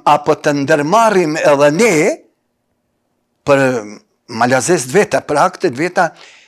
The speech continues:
një veprim aq të nalt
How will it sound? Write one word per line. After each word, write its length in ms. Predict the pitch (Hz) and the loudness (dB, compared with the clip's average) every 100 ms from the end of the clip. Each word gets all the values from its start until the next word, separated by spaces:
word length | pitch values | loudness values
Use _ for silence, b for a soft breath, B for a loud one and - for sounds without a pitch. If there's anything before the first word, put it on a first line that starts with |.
| - | -2
një 160 | 160 156 | 0 2
veprim 520 | 165 170 220 233 226 - _ _ _ _ _ _ _ _ - | 0 0 0 2 -2 -8 _ _ _ _ _ _ _ _ 0
aq 240 | 226 - - | 0 -2 -4
të 80 | 156 | 0
nalt 460 | 156 190 185 - | 2 2 0 -6